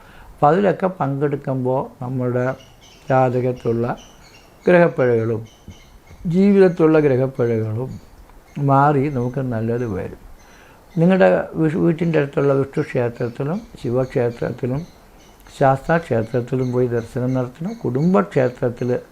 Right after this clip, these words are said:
തീർച്ചയായിട്ടും മാസത്തിൽ ഒരിക്കലെങ്കിലും പോകുക, അല്ലെങ്കിൽ അവിടെ എണ്ണ തിരിയുക, അവ-, ക-, കഴിവനുസരിച്ചുള്ള വഴിപാടുകളോ പൂജകളോ ഒക്കെ നടത്തിയാൽ ഏറ്റവും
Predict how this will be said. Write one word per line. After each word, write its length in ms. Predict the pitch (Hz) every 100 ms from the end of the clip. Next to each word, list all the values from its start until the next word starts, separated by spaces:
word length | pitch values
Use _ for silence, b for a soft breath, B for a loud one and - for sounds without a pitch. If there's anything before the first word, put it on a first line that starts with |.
| -
തീർച്ചയായിട്ടും 880 | 123 117 - 143 143 147 151 208 233 - B B B -
മാസത്തിൽ 560 | 127 131 - 131 131
ഒരിക്കലെങ്കിലും 760 | 123 123 123 160 160 165 175 170
പോകുക, 380 | 147 123 117 131
അല്ലെങ്കിൽ 340 | 123 120 120
അവിടെ 160 | 120 120
എണ്ണ 320 | 120 123 131
തിരിയുക, 420 | 120 113 120 123
അവ-, 340 | 131 117 117 127 -
ക-, 280 | 139 - - -
കഴിവനുസരിച്ചുള്ള 1300 | 117 117 123 127 123 - 117 113 - 120 117 110 - - B B B B B B - -
വഴിപാടുകളോ 840 | 139 127 123 123 123 123 123 135
പൂജകളോ 640 | 110 120 117 117 123 120 120
ഒക്കെ 180 | 117 117
നടത്തിയാൽ 720 | 110 113 110 139 156 - 139
ഏറ്റവും 760 | 117 123 - - - 160 190